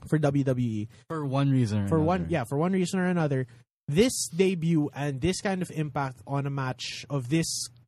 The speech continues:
Speaker 1: caliber is surprising, to say the least. I mean, sure, you could have done it, you know,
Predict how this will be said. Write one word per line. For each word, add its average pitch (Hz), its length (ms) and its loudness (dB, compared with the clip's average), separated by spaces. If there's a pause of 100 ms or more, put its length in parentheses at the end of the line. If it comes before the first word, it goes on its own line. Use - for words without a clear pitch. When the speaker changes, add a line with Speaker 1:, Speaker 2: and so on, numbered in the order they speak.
Speaker 1:
caliber 127 540 -2 (580)
is - 460 -4
surprising, 208 600 -2
to 156 60 -2
say 185 140 0
the 185 80 -2
least. 175 220 -4
I 156 60 0
mean, 165 180 -2 (540)
sure, 359 280 6
you 381 120 4
could 269 140 2
have 214 100 -2
done 226 140 0
it, 220 120 -2 (560)
you 175 140 0
know, 147 200 0